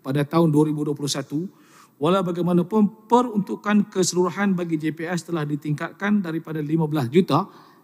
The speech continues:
kepada enam belas juta ringgit. Yang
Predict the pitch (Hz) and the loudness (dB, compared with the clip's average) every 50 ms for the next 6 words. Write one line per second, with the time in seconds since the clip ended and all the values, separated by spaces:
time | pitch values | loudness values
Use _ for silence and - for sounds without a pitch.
0 | _ _ _ - 165 156 160 156 147 156 160 170 - - 135 135 135 139 131 139 | _ _ _ -6 -6 -4 -4 -4 -4 -4 -6 -6 -2 0 2 2 2 0 -2 -4
1 | 135 117 113 120 113 - 113 113 117 110 110 101 - - _ _ - _ _ _ | -6 -6 -6 -8 -8 -6 -6 -2 -2 -2 -4 -4 -10 -14 _ _ -20 _ _ _
2 | _ _ _ _ _ _ _ _ _ _ _ _ _ _ _ _ _ _ _ _ | _ _ _ _ _ _ _ _ _ _ _ _ _ _ _ _ _ _ _ _
3 | _ - 165 190 | _ 2 2 2